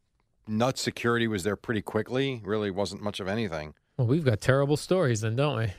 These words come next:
Speaker 1: Yeah, boring lives, really.
Speaker 2: And finally, let me hit you with this, Jerry, before
Speaker 1: Don't
Speaker 2: we
Speaker 1: hit
Speaker 2: leave.
Speaker 1: me.
Speaker 2: Uh, March sixth
Speaker 1: Sounds like a great day.
Speaker 2: is the key to see whether your New Year's resolution has stuck.
Speaker 1: Why is that?
Speaker 2: Uh,
Speaker 1: Is
Speaker 2: you're supposed to give,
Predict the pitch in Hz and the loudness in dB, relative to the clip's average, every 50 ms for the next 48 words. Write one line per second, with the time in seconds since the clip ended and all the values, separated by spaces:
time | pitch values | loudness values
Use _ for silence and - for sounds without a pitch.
0 | - _ _ _ _ _ _ - - 190 214 202 151 107 117 165 190 196 190 180 | -14 _ _ _ _ _ _ -2 0 2 2 2 2 2 2 4 4 4 4 4
1 | 175 180 175 151 113 95 - 90 95 92 90 87 85 - - 165 151 - 220 226 | 2 2 2 0 0 -2 -2 -2 -2 -2 -2 -4 -2 2 2 4 6 6 6 6
2 | 220 196 185 202 226 247 233 180 180 170 147 - - 180 143 131 123 120 113 104 | 6 4 4 4 4 4 4 4 4 2 0 0 2 4 6 6 6 4 4 4
3 | 120 120 113 - - - 120 113 107 104 101 107 101 - 117 110 120 170 220 220 | 4 4 4 4 0 2 4 4 4 4 2 0 0 2 4 6 6 6 6 6
4 | 185 190 - 101 107 117 127 160 165 156 - _ _ _ _ _ _ - - - | 4 4 4 4 4 4 4 2 2 -2 -6 _ _ _ _ _ _ -18 -8 -2
5 | - 131 117 107 117 131 165 214 233 - - - - - - - 214 208 160 - | 2 2 2 4 4 4 4 4 2 0 -2 -2 -4 -4 -2 4 4 4 4 2
6 | - - - - - - - _ _ _ _ _ _ - 170 175 165 139 135 107 | -4 -6 -8 -8 -8 -14 -20 _ _ _ _ _ _ 0 2 2 2 2 2 0
7 | 104 85 101 113 117 117 - - 104 95 87 87 82 - - _ _ _ _ _ | 0 0 2 2 2 2 0 0 0 0 0 0 -4 -8 -12 _ _ _ _ _
8 | _ _ _ - 131 131 131 123 120 196 - - - - 175 165 151 151 143 - | _ _ _ 2 2 2 2 4 2 0 0 0 0 2 2 2 2 2 0 0
9 | 139 - - - 156 139 127 131 131 127 131 120 117 117 113 107 104 117 131 147 | -2 -2 0 2 2 4 4 4 4 4 4 4 4 4 4 2 2 2 2 4
10 | 151 143 147 139 113 - 117 123 123 107 110 107 113 127 123 - - 120 104 107 | 4 4 2 2 2 4 4 4 4 4 4 4 4 4 2 2 2 2 2 2
11 | 98 - - - - - 95 90 - - - - _ _ _ _ _ _ _ _ | 0 0 -2 -6 -2 -2 -2 -2 -4 -8 -20 -20 _ _ _ _ _ _ _ _
12 | _ _ _ - 90 92 87 85 85 78 78 71 - - _ _ _ _ - _ | _ _ _ -8 -2 0 0 0 0 -2 -4 -6 -8 -10 _ _ _ _ -20 _
13 | _ _ _ - - 110 113 110 110 117 110 - - 127 131 135 135 127 - - | _ _ _ 0 4 6 6 6 6 4 2 2 2 4 4 4 4 4 2 0
14 | 117 110 131 135 131 120 120 | 2 4 4 4 4 2 0